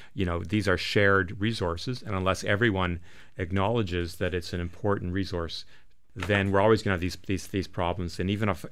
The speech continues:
even if Australia wants to protect the coral, they can't do that because the carbon that goes into the ocean anywhere is gonna end up, you know, causing issues in the, uh, coral. So we all have to buy into it.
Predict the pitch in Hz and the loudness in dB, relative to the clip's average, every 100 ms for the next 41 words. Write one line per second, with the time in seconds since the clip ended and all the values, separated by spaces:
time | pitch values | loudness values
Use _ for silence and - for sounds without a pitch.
0 | - 123 117 101 98 - 113 117 101 98 | -4 -2 0 0 0 2 4 6 4 2
1 | - 98 - 120 135 117 - 92 95 135 | 0 -4 0 0 0 -4 0 2 2 -2
2 | - - - - 107 120 107 127 135 147 | -10 -16 -12 0 2 4 2 2 0 0
3 | - 98 104 - 101 110 110 104 104 107 | 0 0 0 0 0 4 6 4 0 0
4 | 98 104 104 90 95 104 - 98 90 107 | 2 2 0 2 2 2 0 0 0 2
5 | 131 101 82 127 - - - - - 98 | 2 2 2 -2 -8 -16 -18 -10 -2 0
6 | 110 101 98 95 87 - 101 85 - 92 | 4 4 4 4 2 0 -4 -4 -4 -4
7 | 90 87 - 98 - 85 82 - - - | -2 -4 -4 -6 -4 -6 -6 -12 -16 -18
8 | - - - 95 90 87 82 82 82 85 | -20 -14 -6 -4 -2 -4 -6 -6 -8 -8
9 | 131 131 85 - 101 98 113 123 113 95 | -6 -6 -6 -2 2 6 6 6 4 4
10 | 90 90 117 147 82 - | 4 2 0 -2 -4 -6